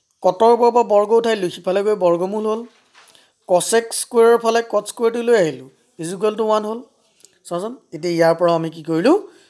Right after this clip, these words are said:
চাৰিটা অভেদ বনাই ল'লোঁ। এতিয়া আমি প্ৰথম এটাই অভেদ শিকিছিলোঁ, কি? কছ স্কুৱেৰ এ প্লাছ ছাইন স্কুৱেৰ এ ইজ ইকুৱেল টু ওৱান। দ্বিতীয় অভেদ, তাৰ পৰা চাৰিটা বনালোঁ। দ্বিতীয়টো আমি কেনেদৰে বনালোঁ? প্ৰত্যেকটোকে কছ স্কুৱেৰ হৰণ কৰি। তৃতীয়টো কেনেদৰে বনালোঁ? প্ৰত্যেকটোকে ছাইন স্কুৱেৰ হৰণ কৰি।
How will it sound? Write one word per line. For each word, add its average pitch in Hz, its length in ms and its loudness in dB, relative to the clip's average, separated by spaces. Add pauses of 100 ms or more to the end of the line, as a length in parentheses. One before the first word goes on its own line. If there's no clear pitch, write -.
চাৰিটা 175 460 0
অভেদ 165 220 -2
বনাই 143 220 -10
ল'লোঁ। 123 240 -20 (420)
এতিয়া 185 180 -2
আমি 202 100 -4
প্ৰথম 196 280 -6
এটাই 214 260 0
অভেদ 190 200 -2
শিকিছিলোঁ, 156 400 -10
কি? 226 200 -12
কছ 165 160 -2
স্কুৱেৰ 175 280 -4
এ 170 60 -4
প্লাছ 208 280 -4
ছাইন 165 160 -6
স্কুৱেৰ 170 240 -8
এ 175 60 -4
ইজ 160 100 -8
ইকুৱেল 175 160 -10
টু 202 80 -4
ওৱান। 247 180 2 (1120)
দ্বিতীয় 170 300 -2
অভেদ, 226 280 2 (100)
তাৰ 180 200 2
পৰা 208 100 0
চাৰিটা 208 360 0
বনালোঁ। 226 280 -4
দ্বিতীয়টো 185 400 -8
আমি 214 120 -6
কেনেদৰে 208 380 -2
বনালোঁ? 240 360 0 (680)
প্ৰত্যেকটোকে 180 540 -4
কছ 214 180 -2
স্কুৱেৰ 220 240 -2
হৰণ 214 200 0
কৰি। 226 180 -6
তৃতীয়টো 214 400 -4
কেনেদৰে 214 300 -2
বনালোঁ? 202 280 -4
প্ৰত্যেকটোকে 165 540 -8
ছাইন 170 200 -4
স্কুৱেৰ 147 280 -10
হৰণ 123 260 -16
কৰি। 131 120 -20